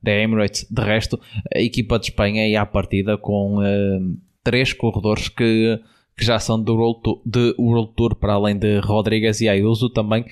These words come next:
o, o Javier Romo, que é da, da Astana. Por isso <laughs> era uma equipa,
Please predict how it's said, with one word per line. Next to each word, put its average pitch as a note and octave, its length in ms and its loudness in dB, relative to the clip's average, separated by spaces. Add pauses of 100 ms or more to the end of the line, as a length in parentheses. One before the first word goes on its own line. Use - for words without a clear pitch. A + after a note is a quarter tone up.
(320)
o, G2+ 420 2
o A2 180 0
Javier A2+ 460 2
Romo, A2 440 0
que - 160 -4
é F#2 120 2
da, F2+ 460 0
da G#2 200 0
Astana. A2 520 -2 (420)
Por G#2+ 140 0
isso - 300 2
<laughs> - 40 -2
era B2+ 220 2
uma B2 160 2
equipa, A#2+ 560 0